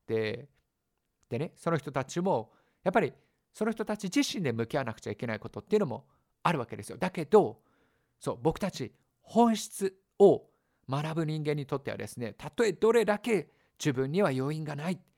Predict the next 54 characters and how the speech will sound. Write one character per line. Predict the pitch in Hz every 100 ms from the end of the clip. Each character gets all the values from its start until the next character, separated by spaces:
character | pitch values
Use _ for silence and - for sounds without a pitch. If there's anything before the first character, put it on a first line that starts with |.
| _ -
見 | 131
当 | 139
た | 147
ら | 151
な | 170
い | 214 214 _ _ _ _ _ _ _
っ |
て | -
い | 233
う |
場 | 180
合 | 185
だ | 190
っ | 202
た | 160
と | -
し | 110
て | 117
も | 110
で | 110
す | -
ね、 | 131 120 - - - -
す | - 262
べ | 240
て | 226 247
の | 214 139
原 | 156
因 | 156 151 147
を、 | 180 143 127 _ _ _ _ _
む | -
し | 165
ろ | 135
原 | - 185
因 | 180 180
の | 190 170 - _
種 | - 240 180
は | 160 117 -
自 | 156
分 | 160
の | 180
中 | 208 233 214
に | 156 - _ _ _ _ _ _
あ | - 196
る | 208
ん |
だ | 120 101
な |
っ | 127
て | _ - - _ _ _ _ _ _ _ -
い |
う | 208
こ | 214 226
と | 147
を | - 160 131 -